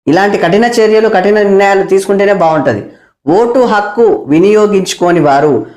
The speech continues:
ఒకవేళ ప్రాణాపాయ స్థితి ఉంటే, హాస్పిటల్లో ఉన్నా, లేకపోతే ఇంకేంటన్నా ఉన్నా,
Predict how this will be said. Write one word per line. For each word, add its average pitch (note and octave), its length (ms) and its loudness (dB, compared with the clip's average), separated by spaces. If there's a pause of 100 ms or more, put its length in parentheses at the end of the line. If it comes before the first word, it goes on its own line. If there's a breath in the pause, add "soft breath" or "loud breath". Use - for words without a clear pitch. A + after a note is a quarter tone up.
(140 loud breath)
ఒకవేళ E3 840 0
ప్రాణాపాయ F3+ 520 0
స్థితి E3+ 300 -2
ఉంటే, E3+ 280 2
హాస్పిటల్లో F3 640 0
ఉన్నా, D#3 280 2
లేకపోతే D3 320 -2
ఇంకేంటన్నా E3 480 0
ఉన్నా, D3+ 440 0